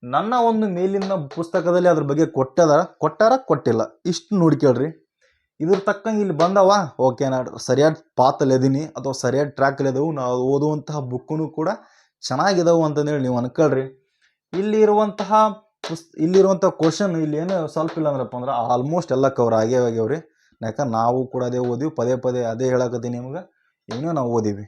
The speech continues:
ಇದು ಮಾತ್ರ ನಾನು ಹೇಳಬಲ್ಲೆ, ಇದಕ್ಕಿಂತ ಜಾಸ್ತಿ even ಎಲ್ಲ ಆ ಥರ ಬುಕ್ ಅದಾವ್ರಿ, ಆದರೂ ಕೂಡ ನಾನು ಯಾವುದೂ ಕಂಪ್ಲೀಟ್ ಮಾಡಿಲ್ಲ. ಹ್ಮ್, ಇಷ್ಟು ಓದಿದ್ರೆ ನನಗೆ ಸಾಕು ಅನಿಸುತ್ತೆ. ಇವಾಗ ಕಂಪ್ಲೀಟ್ ಮಾಡ್ಕೊಂಡಿವಿ almost.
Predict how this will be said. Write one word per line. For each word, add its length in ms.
ಇದು 140
ಮಾತ್ರ 380
ನಾನು 200
ಹೇಳಬಲ್ಲೆ, 500
ಇದಕ್ಕಿಂತ 480
ಜಾಸ್ತಿ 440
even 400
ಎಲ್ಲ 180
ಆ 180
ಥರ 100
ಬುಕ್ 300
ಅದಾವ್ರಿ, 520
ಆದರೂ 280
ಕೂಡ 220
ನಾನು 260
ಯಾವುದೂ 340
ಕಂಪ್ಲೀಟ್ 480
ಮಾಡಿಲ್ಲ. 480
ಹ್ಮ್, 680
ಇಷ್ಟು 240
ಓದಿದ್ರೆ 200
ನನಗೆ 240
ಸಾಕು 260
ಅನಿಸುತ್ತೆ. 380
ಇವಾಗ 380
ಕಂಪ್ಲೀಟ್ 380
ಮಾಡ್ಕೊಂಡಿವಿ 540
almost. 640